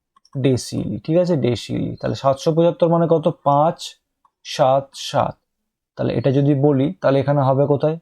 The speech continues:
যদি আমি লিটার ডেসিলিটারে করি তাহলে এখানে ভাগ হয়ে গেল, তাহলে সাত,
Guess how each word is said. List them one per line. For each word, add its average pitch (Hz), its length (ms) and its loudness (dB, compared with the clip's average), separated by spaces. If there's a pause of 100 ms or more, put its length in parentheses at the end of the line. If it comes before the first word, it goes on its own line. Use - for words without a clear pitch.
যদি 123 140 0
আমি 127 200 2
লিটার 139 240 2
ডেসিলিটারে 143 440 2
করি 139 280 0
তাহলে 139 160 -6
এখানে 123 180 -4
ভাগ 117 220 0
হয়ে 127 120 2
গেল, 127 140 2 (800)
তাহলে 117 180 -2
সাত, 131 280 0